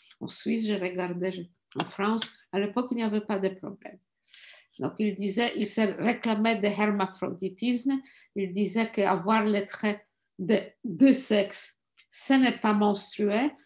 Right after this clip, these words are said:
et que ce qui est menstrué, c'est ce qu'il appelait la mutilation.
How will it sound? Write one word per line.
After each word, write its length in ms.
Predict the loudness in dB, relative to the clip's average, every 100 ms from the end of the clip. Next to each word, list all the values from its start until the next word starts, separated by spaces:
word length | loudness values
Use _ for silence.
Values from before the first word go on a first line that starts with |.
| -18
et 80 | -14
que 60 | -10
ce 100 | -2
qui 120 | 2
est 60 |
menstrué, 640 | 4 4 2 -2 0 4 4
c'est 320 | 2 -4 -4 _ _
ce 100 | -10
qu'il 180 | -2 2
appelait 440 | 2 0 0 4
la 100 | 4
mutilation. 1000 | 4 2 2 0 2 0 -2 -2 -2 -4